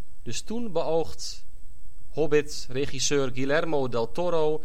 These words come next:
in tweeduizend tien de handdoek in de ring gooide, omdat de film eindeloos in pre-productie bleef hangen, kroop hij zelf toch weer achter het stuur. Eerst het goede nieuws.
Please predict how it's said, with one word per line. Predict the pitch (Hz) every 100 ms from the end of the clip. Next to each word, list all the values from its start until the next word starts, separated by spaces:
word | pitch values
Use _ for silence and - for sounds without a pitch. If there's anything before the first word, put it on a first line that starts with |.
| -
in | -
tweeduizend | 127 147 139 135 131 123 147 - -
tien | 180 170 139 117 - -
de | -
handdoek | 123 165 180 165
in | 151
de | 135
ring | 135 131
gooide, | 127 135 131 135 214 254 - - -
omdat | 139 131 127
de |
film | 120 - 160 147 135 - -
eindeloos | - 160 160 156 143 135 131 -
in | 139 123 - - -
pre-productie | - 170 185 190 - - 160 139 139 - 143 131 135
bleef | 151 123 127 127
hangen, | 123 151 226 - - - - -
kroop | - 156 151
hij | 143
zelf | - 185 190 - - - - - -
toch | - 175
weer | 180
achter | 175 - 165
het | -
stuur. | - 139 98 92 - - - - - - - - - - - - - - - - - - - - - - - - - -
Eerst | - 226 233 -
het | -
goede | 175 196 170
nieuws. | 131 95 - - -